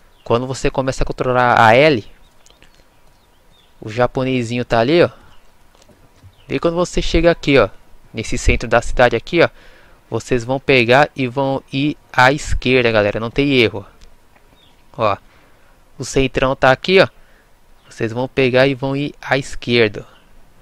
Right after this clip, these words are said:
logo naquele mural ali, pessoal. É bem fácil. Não esquece, tá, galera? Se inscreve no canal aí e deixa seu like aí que ajuda pra caramba o canal, meu.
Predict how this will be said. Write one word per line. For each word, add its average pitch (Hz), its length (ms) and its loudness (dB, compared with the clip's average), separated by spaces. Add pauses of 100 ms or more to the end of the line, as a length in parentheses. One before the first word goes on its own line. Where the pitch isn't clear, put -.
(120)
logo 123 280 2
naquele 139 360 -2
mural 135 340 2
ali, 123 220 -2
pessoal. 104 440 -6 (320)
É - 60 -18
bem 123 160 -4
fácil. - 500 -4 (1080)
Não 139 100 -2
esquece, 160 340 2
tá, - 80 0
galera? 151 260 4
Se - 140 -6
inscreve 131 380 -2
no 147 60 -8
canal 139 300 -2
aí 135 280 0 (500)
e 113 80 -12
deixa 120 240 -4
seu 143 220 0
like 131 320 2
aí 127 160 -2
que - 100 -8
ajuda 135 260 -6
pra - 160 -10
caramba 147 340 -4
o - 20 -10
canal, 123 380 -2
meu. 101 120 -18